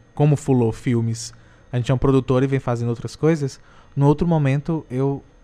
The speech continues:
escrevi personagens que eram aqui. Ah, o filme que Luan faz parte, que é As Desventuras de Ana, eles não têm um lugar específico, eles não têm uma cidade, eles não existem em um, um, uma situação geográfica.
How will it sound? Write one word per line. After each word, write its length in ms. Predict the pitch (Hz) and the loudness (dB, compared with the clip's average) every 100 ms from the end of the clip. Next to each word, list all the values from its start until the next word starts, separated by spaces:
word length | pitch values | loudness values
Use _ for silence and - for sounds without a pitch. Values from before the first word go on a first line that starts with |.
| _ _ | _ _
escrevi 760 | 123 - 156 151 139 139 202 214 - | -18 -4 0 0 0 -2 -6 -10 -8
personagens 600 | 151 147 147 143 147 160 | -6 -4 -2 -2 -2 -4
que 120 | - | -4
eram 100 | 170 214 | -2 -2
aqui. 320 | - 131 110 - - - _ _ - | -4 -8 -8 -14 -20 -20 _ _ -4
Ah, 260 | 123 123 | -2 -2
o 60 | 127 | -4
filme 260 | - 156 185 | -4 -4 -2
que 80 | |
Luan 200 | 190 151 135 | -2 -2 -2
faz 240 | 120 113 | -6 -6
parte, 400 | - 135 185 135 | -6 -6 -6 -10
que 180 | - 127 | -8 -4
é 40 | |
As 120 | 120 | -4
Desventuras 540 | 120 110 113 113 113 113 | -6 -8 -8 -6 -4 -4
de 140 | 113 | -4
Ana, 280 | 117 170 151 - - - | -4 -2 -4 -8 -20 -8
eles 220 | 143 156 | -2 0
não 160 | 156 180 | 2 0
têm 240 | - 151 | 2 2
um 100 | 170 | 4
lugar 380 | 175 185 147 131 | 2 4 4 4
específico, 760 | 147 - 160 - 120 - - 104 | 2 -2 -6 -4 -6 -6 -10 -8
eles 200 | 110 113 | -6 -4
não 180 | 123 127 | -6 -6
têm 260 | - 120 | -6 -6
uma 120 | 127 131 | -4 -6
cidade, 480 | - 147 117 104 | -4 -2 0 -2
eles 160 | 104 110 | -6 -4
não 240 | 110 113 | -4 -4
existem 640 | 131 123 117 117 - 139 147 - _ - 131 | -4 -4 -6 -6 -6 -6 -6 -12 _ -18 -6
em 440 | 131 135 135 139 _ _ _ _ _ _ - | -2 0 -2 -4 _ _ _ _ _ _ -6
um, 260 | 135 135 131 | -2 -2 -4
um, 200 | 131 127 | -6 -6
uma 260 | 123 123 131 | -6 -4 -4
situação 460 | - 139 127 139 131 | -2 -4 -2 -2 0
geográfica. 720 | 139 139 127 104 - 101 | 0 0 -2 -2 -10 -14